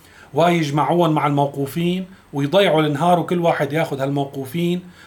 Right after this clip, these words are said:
والمفرج عليهم من إيدهم إلى المنطقة يلي، آه، يعني، آه، ينتمي إليها. يعني هذا الموضوع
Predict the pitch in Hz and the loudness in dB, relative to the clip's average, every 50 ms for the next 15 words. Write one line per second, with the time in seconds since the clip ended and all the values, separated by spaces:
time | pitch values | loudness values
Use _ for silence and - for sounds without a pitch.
0 | - - 135 143 170 170 - 170 165 156 143 143 123 151 165 165 160 156 151 156 | -8 -4 -2 0 0 -2 0 0 0 0 0 0 0 0 0 0 0 0 0 0
1 | 156 139 156 170 156 160 160 165 160 151 151 151 156 160 156 160 160 139 139 139 | -2 -2 -4 -2 0 0 0 0 -2 -2 -4 -2 0 2 2 0 0 -2 -2 -2
2 | 143 151 156 147 - 156 147 - 151 151 156 165 170 - - - - - - - | 0 0 -2 -2 -4 -6 -2 0 2 2 2 0 -2 -8 -16 -20 -20 -20 -12 -6
3 | 127 139 147 151 147 156 156 160 175 175 - - - - - - - - - 135 | -2 0 0 0 0 0 0 0 -2 -4 -8 -14 -20 -20 -20 -20 -20 -10 -4 -2
4 | 139 139 139 127 135 143 143 151 151 151 156 156 139 131 135 139 156 156 156 - | 0 0 0 0 -2 -2 0 0 0 0 -2 -2 -2 -2 -2 0 0 0 0 0
5 | 151 151 151 135 123 117 113 117 - - - _ - 110 113 131 151 165 160 160 | 0 0 0 -2 -2 -4 -6 -6 -8 -12 -20 _ -12 -8 -2 -2 0 0 0 0
6 | 156 156 151 151 156 175 180 175 - | 0 0 -2 0 0 0 0 0 0